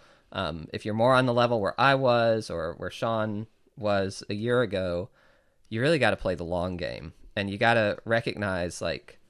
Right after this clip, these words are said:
again, if you're really good, you're gonna be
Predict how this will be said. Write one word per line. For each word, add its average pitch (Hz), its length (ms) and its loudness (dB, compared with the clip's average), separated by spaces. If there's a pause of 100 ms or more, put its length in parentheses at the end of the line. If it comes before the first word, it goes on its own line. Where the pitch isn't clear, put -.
(240)
again, 101 480 -2 (120)
if 120 180 -4
you're 190 460 0
really 156 340 0
good, 156 400 0 (480)
you're 120 360 -2
gonna 151 140 2
be 127 300 -2